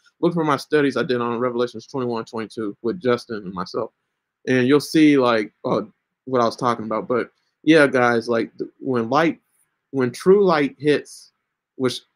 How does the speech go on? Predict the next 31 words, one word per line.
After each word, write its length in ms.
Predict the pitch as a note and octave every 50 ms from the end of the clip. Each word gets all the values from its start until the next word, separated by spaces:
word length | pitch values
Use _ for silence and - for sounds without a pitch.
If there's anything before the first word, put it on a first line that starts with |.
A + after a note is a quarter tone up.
| - - _
there's 160 | - D3 C#3
no 140 | D#3+ D#3 D3
truer 220 | - - D3+ C3+ A#2+
light 180 | B2 A#2 A2+
than 120 | A#2 A2+ A2
God, 180 | A#2 A2+ G2+
right? 220 | G2+ G#2 A#2 B2 -
When 120 | - G#2
true 200 | - - F3 F3
light 220 | F3+ F3 A#3 F#3+ -
hits 420 | B2+ D#3+ D#3 D3 - - - - _ _ _ _ _ _ _ _ _ _ -
a 80 | A#2
real 360 | A2 A2 A#2 D3 E3 E3+ D#3+
stone, 640 | D3+ - - - D3+ D3+ D#3+ D#3+ D#3+ D#3+ E3 D#3 D#3
like, 260 | - A#2 A2+ A2 G2 _ _ _ _ _ _ _ _
I 40 |
think 120 | - F3+ F#3
it's 100 | D#3+ C#3
like 240 | C#3 B2 - - _ _ _
Jasper's 540 | B2 - D3 D3 D3+ D#3 D3+ - D3+ D#3 D3+
one, 360 | D#3 D#3 D#3 D#3 D#3+ D#3 D3
and 120 | A#2 F2+ - -
Amethyst 500 | - C3+ D3 D3+ D3+ C#3+ - - - - _ _ _ _ _ _ _ _ -
is 160 | B2 A#2+ -
one. 380 | C#3 C#3 C#3+ C#3+ D3 C#3+ C#3+ C#3+
It's 140 | - C#3
different 340 | - E3+ F3+ E3+ D#3 C3 A#2+
gemstones. 600 | C3+ C3+ C3+ B2+ A#2+ - - A2+ G#2+ G#2 G#2+ - -
You 80 | B2+
gotta 160 | C3+ C3 A#2+
see. 260 | A2+ - - B2+ A#2